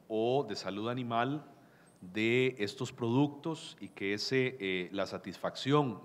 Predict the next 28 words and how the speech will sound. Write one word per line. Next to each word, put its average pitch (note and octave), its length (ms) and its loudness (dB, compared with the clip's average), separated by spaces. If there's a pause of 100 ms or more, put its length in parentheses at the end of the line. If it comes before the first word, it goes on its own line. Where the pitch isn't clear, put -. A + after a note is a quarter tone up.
(120)
de G2 260 0
esas, - 640 0
eh, F#2 160 -8
condiciones, G2 920 -8 (720)
eh, F#2+ 500 -2
siga D3 360 2
los G2 120 -4
protocolos A2+ 540 -2
nacionales, A#2+ 1080 0
cumplan C3+ 380 0
las F#2 80 -4
normas F#2+ 340 -8
técnicas, B2 720 -6 (420)
etcétera, D3 640 2 (320)
pues G2 160 -6
en G2+ 100 -2
esa G#2+ 180 -2
medida, C#3 800 0
eh, F#2+ 420 -4
se - 200 -6
deberían G#2 640 0
estar, G#2+ 800 2
eh, F2 480 -6 (180)
tomando G#2 800 -2
las F#2+ 180 -4
acciones F#2+ 380 -6
del G2 160 -6
caso. - 340 6